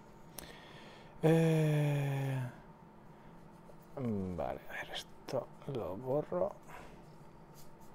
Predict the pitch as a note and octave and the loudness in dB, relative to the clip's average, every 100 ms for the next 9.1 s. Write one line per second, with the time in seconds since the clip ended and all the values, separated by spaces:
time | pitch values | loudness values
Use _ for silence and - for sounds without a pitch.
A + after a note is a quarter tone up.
0 | - - - - - - - - - - | -18 -18 -18 -18 -18 -18 -18 -18 -16 -12
1 | - B2 G2+ F2+ F#2+ - C#3+ A#2+ G2 G2+ | 0 4 4 4 0 2 4 6 4 4
2 | F#2+ F#2 F#2+ F2 F2+ A2 G#2 G2 G2 - | 2 2 0 -2 0 2 2 4 4 4
3 | F#2+ F#2 A#2 A2+ B2+ C3+ - F2+ - - | 2 2 2 4 4 4 2 -4 -4 -6
4 | - - - - - - - - - - | -4 -6 -6 -18 -18 -18 -14 -14 -12 -2
5 | - - - - - - - - - - | -2 -2 -8 -16 -18 -18 -20 -20 -20 -20
6 | - - - - - - - - - - | -20 -20 -20 -20 -20 -20 -18 -16 -16 -14
7 | - - - - - - - - - - | -14 -14 -16 -16 -18 -18 -18 -18 -18 -18
8 | - - - - A2+ A#2 C#3 D3 D3+ D#3 | -18 -14 -10 -6 -2 2 4 4 4 2